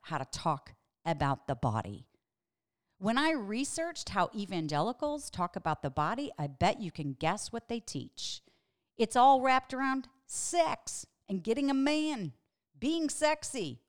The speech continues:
or not, depending on if you're married or not married, sexy after marriage, cover up before, no tempting the men, except after. They can't control themselves. It's, it's crazy what we are teaching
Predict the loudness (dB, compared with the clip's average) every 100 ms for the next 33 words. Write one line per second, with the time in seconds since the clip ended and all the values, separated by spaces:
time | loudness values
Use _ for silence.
0 | -8 -2 0 2 2 0 -4 -4 -4 -4
1 | -4 -4 -4 0 2 2 0 -4 -6 -6
2 | -6 -6 -4 -6 -8 -20 _ _ _ 0
3 | 0 0 -2 -2 -2 -4 -2 -2 0 0
4 | 4 2 4 0 4 4 6 2 0 0
5 | 0 0 2 2 2 0 -2 -4 -6 0
6 | 0 2 0 0 -4 -4 -6 _ _ -2
7 | -2 0 -2 0 0 0 0 -2 -2 0
8 | 0 -2 -8 -18 -20 _ _ _ _ _
9 | _ _ _ -8 -8 -12 -8 -6 -6 -12
10 | -12 -2 2 2 2 0 -2 -4 -16 _
11 | 0 0 0 -4 -4 -6 -8 -6 -6 -6